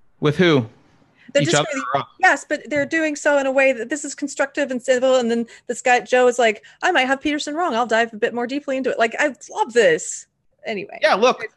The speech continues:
Speaker 1: we might be wrong about a bunch of stuff. We just wanna have the discussion.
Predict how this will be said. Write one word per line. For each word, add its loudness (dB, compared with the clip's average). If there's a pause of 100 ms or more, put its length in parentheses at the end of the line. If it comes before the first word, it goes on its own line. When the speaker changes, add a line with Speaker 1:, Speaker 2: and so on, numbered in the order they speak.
(340)
Speaker 1:
we 0
might 4
be 0
wrong 2
about 2
a -2
bunch 0
of -8
stuff. -2 (380)
We 0
just 0
wanna 4
have 0
the -8
discussion. -2